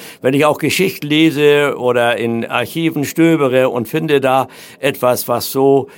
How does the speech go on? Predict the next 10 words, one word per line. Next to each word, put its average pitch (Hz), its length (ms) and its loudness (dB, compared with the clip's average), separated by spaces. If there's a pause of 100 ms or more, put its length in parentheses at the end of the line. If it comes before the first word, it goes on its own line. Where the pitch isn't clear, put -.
(160)
großartig 131 720 0
ist, 123 220 -2
wenn 123 120 0
ich 117 140 -8
zum 135 100 -4
Beispiel, 131 580 0 (500)
äh, 113 340 2 (520)
nur 143 220 0
ein 135 160 0
Beispiel, 131 540 -2